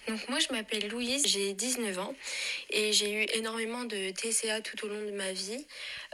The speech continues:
Euh, donc je suis passée de l'anorexie à la boulimie, à l'hyperphagie. J'ai toujours un rapport assez malsain avec mon corps et j'arrive à me sentir bien dans mon corps, euh,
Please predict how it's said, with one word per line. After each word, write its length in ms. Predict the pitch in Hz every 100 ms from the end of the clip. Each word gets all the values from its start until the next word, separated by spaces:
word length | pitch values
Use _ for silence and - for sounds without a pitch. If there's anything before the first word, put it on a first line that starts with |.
| -
Euh, 520 | 202 196 190 190 190
donc 140 | 190 196
je 100 | 196
suis 160 | 196 -
passée 320 | 202 202 220
de 280 | 202 190 190
l'anorexie 840 | 190 190 185 185 - - 214 214
à 80 | 190
la 160 | 180
boulimie, 720 | 180 180 190 190 190 208 220 208
à 80 |
l'hyperphagie. 800 | 175 185 196 190 - 180 190 254 330 - - - -
J'ai 220 | - 214 214
toujours 320 | 226 233 240
un 100 | 214
rapport 540 | 202 202 202 214 214
assez 320 | 202 190 220
malsain 440 | 202 196 196 - 214
avec 280 | 208 196 190
mon 140 | 190
corps 420 | 185 - 247 302 - 185 - - -
et 200 | 208 202
j'arrive 300 | 196 208 233
à 120 | 214
me 60 | 202
sentir 420 | - 214 - 208
bien 200 | 196 233
dans 120 | 220
mon 160 | 196 196
corps, 340 | - 226 202
euh, 120 | 190